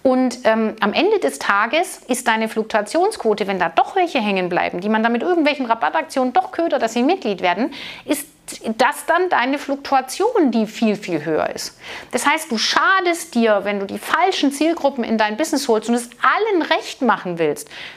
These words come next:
so enorm. Das ist also das Erste, womit du dringend aufhören solltest. Also meine Empfehlung, entscheide dich für eine Zielgruppe und mach dir ganz bewusst, dass sich alles nach dieser Zielgruppe ausrichtet.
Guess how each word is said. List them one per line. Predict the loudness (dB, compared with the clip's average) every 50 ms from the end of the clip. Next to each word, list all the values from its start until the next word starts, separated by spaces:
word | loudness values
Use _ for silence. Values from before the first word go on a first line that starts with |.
| -8 -4
so | -2 0 2 4 4 4 4 4 4 2
enorm. | 2 0 0 0 2 4 4 4 4 4 2 2 0 -2 -4 -8 -12 -18 _ _ _ _ _ _ _ _ _ _ _ _ _ _ -20 -12 -4 0
Das | 0 2 2
ist | 2 2
also | 2 2 0 0
das | -2 -4 -4
Erste, | -4 -2 0 2 2 2 0 -2 -2 -2
womit | 0 0 0 0 0
du | -2
dringend | -2 0 0 2 2 2 0 0 2 4
aufhören | 4 4 4 2 2 0 2 2 2 0 -2
solltest. | -4 -4 -4 -4 -6 -10 -14 -16 -16 -18 -16 -16 -16 -8 -2
Also | 0 0 0 0 0
meine | 2 2 2 2 2 0 -2 -2
Empfehlung, | -2 -2 -2 0 0 0 2 2 2 2 0 0 -4 -6 -14 _ _ _ _ _ _ _ _ _ _ -14 -10
entscheide | -6 -2 -2 0 0 0 0 0 -2 -2 -2 -2
dich | -2 -2 -4 -4 -4 -6 -6
für | -6 -4 -2 -2
eine | -2 -2 -2 -4 -6 -8 -8
Zielgruppe | -8 -2 -2 -2 -2 -2 -6 -8 -6 -6 -6
und | -6 -6 -4
mach | -4 -4 -4
dir | -4 -2
ganz | 0 0 0 -2 -2
bewusst, | -4 -2 -2 -2 -2 -2 -2
dass | -4 -4
sich | -4 -8 -10 -10 -14 -18 -20 -20 -20 _ _ _ _ -10 -4 -4 -2
alles | -2 0 -2 -2 -2 -4 -8 -12 -6 0
nach | 0 0 0
dieser | 0 0 2 2 4 2 0 0 -2
Zielgruppe | -2 -2 -2 -2 -2 -2 -2 0 0
ausrichtet. | 0 -2 -2 -4 -6 -6 -8 -8 -12 -16 -16